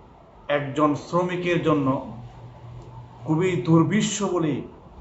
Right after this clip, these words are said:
আমি মনে করি। এই টার্মিনেশন এমন একটি বিষয়,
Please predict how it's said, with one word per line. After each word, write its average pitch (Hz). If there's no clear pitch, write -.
আমি 143
মনে 131
করি। 110
এই 139
টার্মিনেশন 160
এমন 156
একটি 156
বিষয়, 160